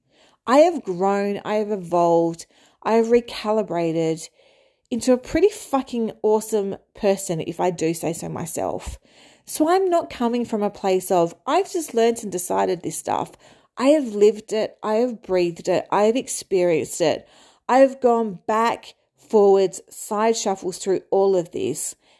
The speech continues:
And I'm telling you right now, it does not fucking matter about any of the external stuff if you've got the internal stuff solid.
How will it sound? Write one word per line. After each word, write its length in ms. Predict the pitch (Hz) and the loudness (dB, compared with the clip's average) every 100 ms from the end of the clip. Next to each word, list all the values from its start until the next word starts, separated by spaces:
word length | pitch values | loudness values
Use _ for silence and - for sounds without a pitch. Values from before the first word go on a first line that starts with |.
| _ | _
And 100 | 220 | -2
I'm 160 | 226 285 | -2 -2
telling 320 | - 233 214 | -2 -2 0
you 140 | 196 175 | 0 0
right 300 | 170 180 - | -2 -2 -4
now, 380 | 170 147 156 - _ _ - | -4 -2 -4 -10 _ _ -6
it 280 | 220 220 - | -6 -6 0
does 280 | 220 220 220 | 4 4 2
not 240 | 277 - | -2 -6
fucking 560 | - - 208 - 214 190 | -12 -8 -8 -6 -6 -4
matter 420 | 170 151 147 147 - | -2 0 0 -2 -2
about 300 | 175 165 - | 0 -2 -2
any 260 | 180 185 180 | -4 0 0
of 80 | 180 | 0
the 160 | 190 | -2
external 560 | 180 160 - 185 160 165 | -2 -6 -6 -2 -2 -4
stuff 640 | 165 - 101 110 - - _ _ _ _ | -4 -2 0 0 -6 -20 _ _ _ _
if 160 | 196 190 | -2 0
you've 140 | 185 | 0
got 180 | - - | 0 0
the 120 | 185 | -2
internal 440 | 185 - 180 170 170 | -4 -6 -6 -6 -6
stuff 280 | - 143 | -6 -6
solid. 540 | - - 104 65 76 | -6 -4 -4 -4 -6